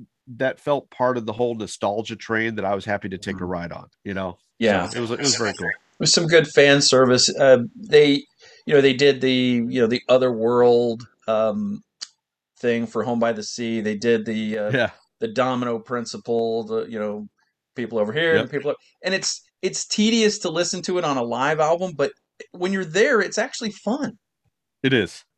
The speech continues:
Speaker 1: Yeah.
Speaker 2: <laughs>
Speaker 1: Yeah. And it was kinda cool to, like, see, you know, again, to the point of, like, Phil just still being able to be Phil,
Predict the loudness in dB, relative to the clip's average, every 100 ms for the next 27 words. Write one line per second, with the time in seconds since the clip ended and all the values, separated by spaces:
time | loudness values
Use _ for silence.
0 | _ 0 0 -2 _ _ _ -14 -6 -2
1 | 0 0 -2 -4 -2 -4 -2 -2 -2 -6
2 | -8 -8 -4 0 0 -2 _ _ -10 -6
3 | -4 -6 -6 -8 -6 -6 -4 -4 -6 -4
4 | -4 -2 -4 -10 -14 -16 -6 -4 -4 -4
5 | -4 -4 -4 -4 -2 -2 -2 -8